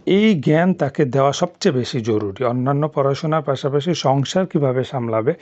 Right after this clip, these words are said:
সংসারকে কিভাবে সুন্দর করবে, সেই জ্ঞান তাকে দেওয়া অত্যন্ত জরুরি।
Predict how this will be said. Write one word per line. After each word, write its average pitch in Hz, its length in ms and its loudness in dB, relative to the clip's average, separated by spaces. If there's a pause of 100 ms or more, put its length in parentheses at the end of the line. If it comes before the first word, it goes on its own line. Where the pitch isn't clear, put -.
(320)
সংসারকে 156 640 -2
কিভাবে 127 340 -2
সুন্দর 127 400 0
করবে, 120 400 0 (380)
সেই 190 320 2
জ্ঞান 147 300 0
তাকে 139 300 -2
দেওয়া 123 260 2
অত্যন্ত 185 640 0
জরুরি। 104 440 -2